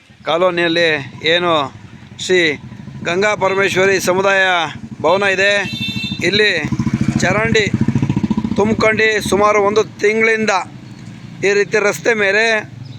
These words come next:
ಡೆಕ್ ಸ್ಲ್ಯಾಬ್ ಮೇಲೆ ನೀರು ಹರಿತಾ ಇದೆ. ಇದನ್ನು ಕಂಡ್ರೂ ನನಗೂ ಇದಕ್ಕೂ ಸಂಬಂಧ ಇಲ್ಲ ಅಂತೇಳ್ಬಿಟ್ಟು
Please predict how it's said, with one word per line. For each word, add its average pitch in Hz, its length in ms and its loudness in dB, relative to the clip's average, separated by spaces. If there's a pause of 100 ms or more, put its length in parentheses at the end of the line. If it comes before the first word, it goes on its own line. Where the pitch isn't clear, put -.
(480)
ಡೆಕ್ 196 200 0
ಸ್ಲ್ಯಾಬ್ 214 320 0
ಮೇಲೆ 190 200 4 (840)
ನೀರು 220 240 2
ಹರಿತಾ 202 380 2
ಇದೆ. 208 160 2 (720)
ಇದನ್ನು 202 240 2 (140)
ಕಂಡ್ರೂ 214 300 4 (800)
ನನಗೂ 208 300 2
ಇದಕ್ಕೂ 214 220 2 (180)
ಸಂಬಂಧ 208 320 0 (140)
ಇಲ್ಲ 208 120 2 (120)
ಅಂತೇಳ್ಬಿಟ್ಟು 202 500 2